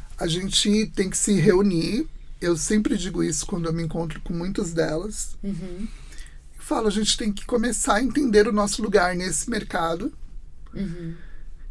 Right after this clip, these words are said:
Speaker 1: E aprender a dizer não, cara, porque as meninas do Berenice Procura, com certeza,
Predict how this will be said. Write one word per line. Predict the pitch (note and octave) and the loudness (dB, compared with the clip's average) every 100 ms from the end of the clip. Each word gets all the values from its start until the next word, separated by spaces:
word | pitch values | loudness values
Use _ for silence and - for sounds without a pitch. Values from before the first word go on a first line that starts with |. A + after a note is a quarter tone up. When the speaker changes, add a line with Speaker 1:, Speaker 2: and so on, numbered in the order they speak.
| - - - - - - - | -12 -12 -12 -12 -14 -12 0
Speaker 1:
E | G4 | 2
aprender | G#4 G#4+ F#4 C4 | 4 4 6 4
a | D4 | 2
dizer | G3+ D#4 F4 G#4+ | 4 6 6 4
não, | F#4+ D4 D4 | 0 0 0
cara, | - D#3+ D3+ D#3 | 0 0 2 0
porque | D#3+ - - G3+ E3 D#3+ D#2+ - - - - - - - - - - - - - - | -2 -8 -6 -2 -2 -2 -4 -6 -10 -12 -12 -12 -12 -14 -12 -12 -12 -12 -10 -10 -4
as | - E3+ | -2 2
meninas | G#3 G3 G3 C#4+ | 4 4 4 4
do | C#4 G3+ | 4 4
Berenice | G3 F#3+ G3 - | 4 4 2 2
Procura, | G#3 - G3+ G3 B3+ | 2 2 2 4 4
com | C#4 C4 | 4 4
certeza, | - E4 - G3 F#3+ G3 | 6 4 4 4 2 2